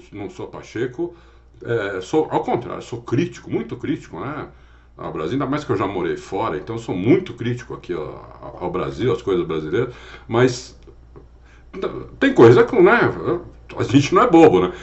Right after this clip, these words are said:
Tá vendo, né? A gente tá vendo que o negócio tá, tá, tá bom, né? É, eu acabei de falar, alguns anos atrás eu tava com medo que Interlagos saísse da Fórmula um. Agora, p-, pelo jeito, só vai sair se ac-,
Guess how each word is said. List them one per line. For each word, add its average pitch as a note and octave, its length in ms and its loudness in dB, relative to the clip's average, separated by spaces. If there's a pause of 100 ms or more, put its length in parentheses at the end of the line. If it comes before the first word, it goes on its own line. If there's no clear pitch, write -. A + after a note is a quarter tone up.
(140)
Tá E3+ 140 6
vendo, C#3 360 8
né? F2 120 2
A G2+ 40 2
gente G2+ 160 -4
tá - 120 -2
vendo G2+ 240 -2
que B2 80 -2
o F3 40 2
negócio D#3+ 360 2
tá, F3+ 120 0
tá, C3+ 480 2 (320)
tá D#3+ 120 2
bom, B2+ 380 10
né? A2 500 2
É, D#2+ 400 -6
eu D#2 80 -10
acabei F#2 260 -2
de C#3+ 60 -2
falar, D#3 300 4
alguns A#2+ 480 2
anos C3 140 2
atrás C#3+ 260 -2
eu D#3 40 -8
tava A3 180 -2
com F#3+ 120 -2
medo E3 180 2
que F#3+ 100 -12
Interlagos F3 460 -2
saísse - 380 -4
da F#3+ 100 -4
Fórmula F3+ 320 -6
um. E3+ 180 -2 (400)
Agora, C#3+ 540 -4 (640)
p-, - 100 -6 (640)
pelo F3+ 300 4
jeito, F#3 580 -8 (340)
só - 360 -14
vai A2+ 160 -8
sair G#2 380 -6
se F3+ 140 -12
ac-, D4 120 -12